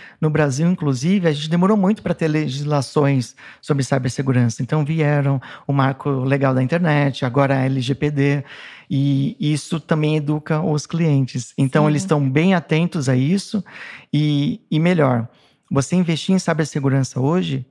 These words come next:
Speaker 1: significa um diferencial competitivo pra sua empresa.
Speaker 2: Total.
Speaker 1: Você mostrar o seu compromisso, que o seu dado está protegido, que você é uma empresa transparente, que vai,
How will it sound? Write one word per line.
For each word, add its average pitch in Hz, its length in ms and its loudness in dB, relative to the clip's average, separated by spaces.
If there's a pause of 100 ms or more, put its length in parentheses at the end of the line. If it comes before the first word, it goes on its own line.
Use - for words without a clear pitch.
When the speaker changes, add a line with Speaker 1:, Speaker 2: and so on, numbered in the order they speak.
Speaker 1:
significa 156 640 -4
um 180 260 0
diferencial 165 540 -2
competitivo 196 680 -2
pra 147 140 -2
sua 139 160 -4
empresa. 120 400 -2
Speaker 2:
Total. 208 500 -4
Speaker 1:
Você 135 240 0
mostrar 160 320 0
o 151 60 0
seu - 120 -2
compromisso, 156 800 0
que 170 220 -4
o 139 80 -4
seu 147 180 -4
dado 143 320 0
está 139 440 -4 (340)
protegido, 143 800 0 (240)
que - 60 -10
você 139 600 0
é 135 60 -2
uma 135 140 2
empresa 135 320 -2
transparente, 139 800 -2
que 143 140 -6
vai, 147 160 0